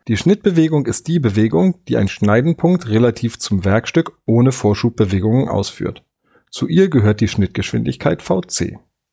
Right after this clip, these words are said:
Die Vorschubbewegung ist eine stetige oder schrittweise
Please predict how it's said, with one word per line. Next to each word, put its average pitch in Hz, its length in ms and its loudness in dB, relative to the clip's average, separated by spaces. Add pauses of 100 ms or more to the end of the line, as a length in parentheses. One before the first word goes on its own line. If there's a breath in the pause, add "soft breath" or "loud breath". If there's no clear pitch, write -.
(480)
Die 98 80 -6
Vorschubbewegung 127 1200 2
ist - 160 -10
eine 101 220 2
stetige 147 680 0
oder 107 260 0
schrittweise 107 800 -2